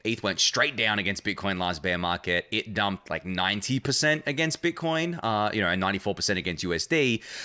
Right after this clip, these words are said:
But this time around, it's basically flat on the year. We had a bit of a dip mid-year, uh, when eth bottomed in June because of, uh, three A C puking all their S T eth for eth and then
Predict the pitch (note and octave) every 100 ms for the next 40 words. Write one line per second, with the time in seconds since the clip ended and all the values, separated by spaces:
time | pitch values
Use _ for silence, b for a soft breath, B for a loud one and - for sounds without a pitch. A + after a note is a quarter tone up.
0 | B A#2 - C#3 - C3 A#2 A2+ A2+ G#2
1 | - G2+ G2+ F2+ F#2 - F#2+ F2+ - F#2+
2 | F2+ E2+ E2+ E2+ D#2+ G2 D#2+ A2 B2+ F3+
3 | C#3+ C3 A2+ G2 G#2 E2+ F#2 F#2+ D#2 E2+
4 | E2 - - F2 F2 F2+ F#2+ F#2+ E2 F2+
5 | G2+ F#2 E2+ D#2+ E2+ F#2 A2+ G#2 G2 E2+
6 | F2 - E2 D#2+ B B - A#2 G2+ G2
7 | G2 F2+ - G#2 - G2 E2+ F#2+ F2+ F2
8 | F#2+ - - F#2+ F#2 F#2 - F#2+ F2+ F#2
9 | F2+ F#2 E2+ E2+